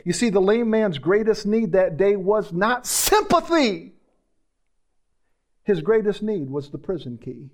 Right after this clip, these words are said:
The key that, through the shed blood of Christ, the oasis of grace and faith, would unlock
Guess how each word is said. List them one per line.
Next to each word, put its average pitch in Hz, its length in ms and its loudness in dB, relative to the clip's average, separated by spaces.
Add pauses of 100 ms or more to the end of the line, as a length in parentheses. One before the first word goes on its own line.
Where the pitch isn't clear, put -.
(1600)
The 214 100 4
key 247 340 0
that, 175 420 0
through 214 180 -2
the 170 100 0
shed 190 380 -2
blood 202 180 0
of 190 140 -4
Christ, - 720 -6
the 151 140 -4
oasis 160 680 -6
of 131 140 -12
grace 143 340 -10
and 151 160 -16
faith, 143 300 -10 (580)
would 160 220 -2 (100)
unlock 165 680 -6